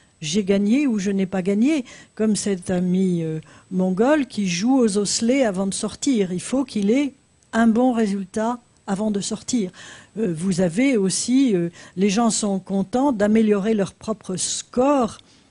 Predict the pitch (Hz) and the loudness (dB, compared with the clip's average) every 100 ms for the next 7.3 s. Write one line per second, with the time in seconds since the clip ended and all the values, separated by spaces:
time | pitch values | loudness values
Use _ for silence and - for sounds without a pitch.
0 | - - 202 214 208 196 165 226 202 196 | -18 -8 -4 -2 -2 -6 -4 -4 -2 0
1 | 196 208 - 302 - - - - _ - | 2 0 0 -2 -2 -18 -20 -20 _ 0
2 | 220 - 202 196 185 320 311 196 190 180 | 0 2 2 2 2 2 2 0 0 -4
3 | 170 - 180 165 - 156 - 151 180 233 | -4 -6 -6 -8 -12 -12 -10 -4 0 2
4 | 226 170 151 196 190 175 165 - 220 214 | 0 -2 0 0 0 -2 -4 -2 -4 -4
5 | - 175 160 156 156 131 220 262 254 220 | -6 -4 -4 -4 -6 -2 2 2 0 -2
6 | 185 165 156 185 170 156 - 156 165 320 | -2 -2 -2 -2 -4 -4 -6 -6 -4 -2
7 | 247 160 - | -2 -4 -14